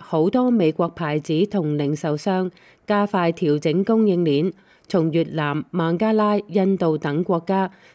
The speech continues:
尋找代替工廠，以降低成本同應對不確定性。有業內報告指出，二零二五年第二季度，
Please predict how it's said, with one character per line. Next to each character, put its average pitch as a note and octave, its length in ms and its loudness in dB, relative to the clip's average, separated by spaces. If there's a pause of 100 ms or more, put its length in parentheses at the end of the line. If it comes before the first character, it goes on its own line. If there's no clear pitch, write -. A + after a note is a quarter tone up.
尋 E3+ 240 0
找 F3 220 0
代 F3+ 240 0
替 F3 200 -2
工 G#3 220 0
廠， E3 340 -4 (220)
以 E3 220 2
降 G#3 260 2
低 A#3+ 180 4
成 D#3 280 -2
本 D#3 260 0
同 D#3 320 0
應 F3 220 0
對 E3+ 200 2
不 E3 140 -2
確 F#3 240 -4
定 D#3 180 -4
性。 D#3 380 -2 (440)
有 F3 200 2
業 G3 200 2
內 F3 200 0
報 F#3+ 180 0
告 F#3 200 0
指 D#3 180 0
出， A3 160 -2
二 G#3 80 2 (420)
零 E3+ 300 2
二 D#3+ 300 0
五 E3+ 80 0
年 D#3+ 280 2
第 D3 120 -4
二 D#3+ 60 0
季 D3+ 380 -2
度， D#3 320 2